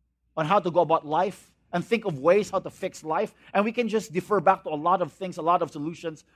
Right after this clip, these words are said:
But at the end of the day, if you don't have Christ, everything will fall apart. This is not just my message because I just would want to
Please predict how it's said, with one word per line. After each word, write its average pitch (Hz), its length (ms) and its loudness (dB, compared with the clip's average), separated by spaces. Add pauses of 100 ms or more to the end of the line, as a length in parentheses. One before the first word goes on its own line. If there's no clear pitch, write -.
But 175 80 4
at 151 80 2
the 170 120 2
end 180 100 0
of 156 120 -6
the 156 80 2
day, 147 60 2
if 175 140 -2
you 185 60 -6
don't 160 120 -6
have 139 160 -4
Christ, 147 320 -6
everything 147 320 -8
will 123 120 -8
fall 117 200 -10
apart. 107 300 -12 (1400)
This 254 160 2
is 208 180 -8
not 220 260 0
just 208 500 -2
my 196 140 -4
message 185 380 -6
because 185 180 -4
I 185 180 2
just 175 140 -12
would 165 160 -8
want 185 260 0
to 175 140 0